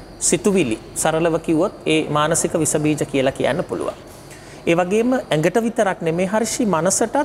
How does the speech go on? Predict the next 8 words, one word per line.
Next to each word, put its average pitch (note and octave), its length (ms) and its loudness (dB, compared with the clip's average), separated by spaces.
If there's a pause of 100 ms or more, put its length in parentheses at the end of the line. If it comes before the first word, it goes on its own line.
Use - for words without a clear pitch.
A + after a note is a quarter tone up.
(180)
පිළිකා B3 360 2
හැදෙනවා. A2+ 480 0 (200)
මානසික G#3 460 0 (100)
පිළිකා. A2 380 0 (440)
ඒකත් F3 340 2
බොහෝ G3+ 220 0
වෙලාවට F#3 480 0 (100)
මේ F3+ 280 0